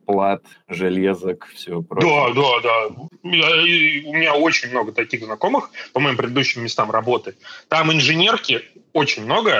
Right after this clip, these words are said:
Speaker 2: Э, я не знаю, осталось ли это где-то в записи. Мы вот на позапрошлом Гейзенбаге с, э, моим воспитанником Иваном Сергеевичем Савариным, э, дискутировали там. И, э, вот в той компании, где он работает, у каждого тести-, каждый тестировщик должен уметь пользоваться таким инструментом тестирования, как паяльник.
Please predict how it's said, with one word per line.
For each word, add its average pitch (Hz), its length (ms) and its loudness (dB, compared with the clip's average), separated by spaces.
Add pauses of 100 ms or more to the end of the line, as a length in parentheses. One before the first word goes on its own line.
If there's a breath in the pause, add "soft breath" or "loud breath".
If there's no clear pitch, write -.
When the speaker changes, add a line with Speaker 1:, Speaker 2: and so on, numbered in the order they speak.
(120)
Speaker 2:
Э, 113 420 0
я 127 80 0
не 123 100 -6
знаю, 131 220 0
осталось 113 360 -2
ли 113 60 -2
это 113 100 -4
где-то 110 160 -4
в 113 40 -12
записи. 139 360 -2
Мы 110 140 -4
вот 107 160 -4
на 107 400 -2 (280 soft breath)
позапрошлом 117 640 -2
Гейзенбаге 110 800 -2
с, - 180 -16
э, 107 300 0
моим 110 380 -4 (180)
воспитанником 113 600 -6
Иваном 113 180 -2
Сергеевичем 117 480 -4
Савариным, 110 600 -2
э, 104 120 -6
дискутировали 123 640 -2
там. 107 300 -4
И, 110 320 -6 (400 loud breath)
э, 107 500 2 (180)
вот 107 160 -4
в - 80 -20
той 123 140 -2
компании, 120 360 -2
где 110 100 -2
он 113 80 -2
работает, 123 500 0
у 113 100 0
каждого 120 340 -2
тести-, - 260 -6
каждый 131 220 -2
тестировщик 170 420 -2
должен 139 300 0
уметь 131 280 -4
пользоваться 123 380 -2
таким 120 340 -4
инструментом 117 480 -4
тестирования, 156 420 -2
как 127 140 -6
паяльник. 110 540 -2